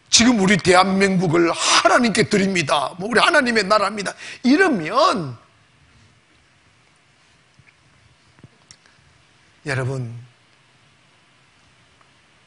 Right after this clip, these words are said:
미국은 청교도들의 나라입니다. 영국의 신앙의 박해를 피해서 메이플라워를 타고 백오십삼 명이 태평양을 건넜습니다.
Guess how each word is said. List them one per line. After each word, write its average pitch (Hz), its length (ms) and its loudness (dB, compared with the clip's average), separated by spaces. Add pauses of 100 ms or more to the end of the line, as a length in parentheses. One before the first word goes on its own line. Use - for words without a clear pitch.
(1900)
미국은 139 840 -2 (320)
청교도들의 180 840 -2
나라입니다. 113 680 -14 (1120)
영국의 185 680 2
신앙의 202 520 0
박해를 214 500 -4
피해서 147 580 -4
메이플라워를 175 880 -2
타고 139 260 -6
백오십삼 160 800 -6
명이 165 400 -8 (500)
태평양을 180 600 -6
건넜습니다. 135 880 -10